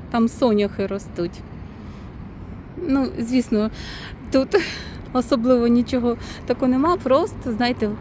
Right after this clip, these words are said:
враження. Трохи по тонам десь не вгадала, але мені сам факт малювання сподобався. Знаєте, т-, такі соняхи яскраві,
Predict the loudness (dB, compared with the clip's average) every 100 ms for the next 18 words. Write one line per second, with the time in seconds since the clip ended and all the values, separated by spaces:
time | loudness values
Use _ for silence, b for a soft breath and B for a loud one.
0 | -6 -2 0 2 0 -2 -2 -2 -4 -6
1 | -10 -12 B B B 0 2 2 0 0
2 | -2 -2 0 4 4 4 4 6 6 4
3 | 2 2 2 2 2 2 4 4 4 4
4 | 4 4 6 6 6 6 2 B B B
5 | 0 2 4 2 2 4 4 6 6 6
6 | 6 4 2 0 0 2 2 4 0 0
7 | 0 2 4 4 4 4 2 -2 -6 -8
8 | -4 -2 -2 -4 -4 2 4 2 0 2
9 | 4 4 2 2 2 2 0 0 2 4
10 | 4